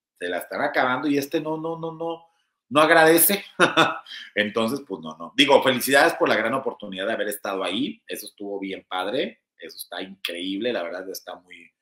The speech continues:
muy cool eso, pero pues no estuvo padre que no, no invitara a sus hijos. Por lo menos a Ángela, porque de hecho el otro día estaba viendo un programa, no sé con quién, si con Chaparro o no me acuerdo con quién,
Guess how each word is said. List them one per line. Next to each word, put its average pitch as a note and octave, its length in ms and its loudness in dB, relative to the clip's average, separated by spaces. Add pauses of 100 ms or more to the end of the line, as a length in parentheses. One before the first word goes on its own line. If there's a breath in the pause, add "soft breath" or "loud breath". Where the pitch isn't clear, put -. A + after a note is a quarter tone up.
(360)
muy C#3+ 240 0
cool B2+ 220 0
eso, B2+ 380 0
pero G2+ 260 0
pues G2 140 -10
no G#2 100 -8
estuvo G#2 360 -8
padre F2 300 -12
que E2 100 -16
no, E2 320 -20
no F#2 80 -18
invitara F2+ 400 -14
a E2+ 40 -14
sus - 240 -20
hijos. - 340 -20
Por A2+ 140 -2
lo B2+ 100 4
menos D#3 340 -4
a B2 100 -4
Ángela, G#2 480 -6 (520 soft breath)
porque A2+ 240 -2
de A2+ 80 2
hecho A2 160 -2
el D3+ 60 -2
otro C#3+ 160 -4
día C#3+ 100 0
estaba C#3 200 -2
viendo C3+ 220 -6
un C#3 80 -14
programa, A2+ 720 -4
no A#2 180 -8
sé A#2+ 180 -10
con A#2+ 220 -12
quién, G#2 260 -18
si - 160 -14
con E2+ 400 -14 (140)
Chaparro A2 600 -2
o G#2+ 40 -4
no G#2+ 100 -6
me A#2 80 -10
acuerdo A#2 300 -10
con G#2 140 -16
quién, G#2 360 -12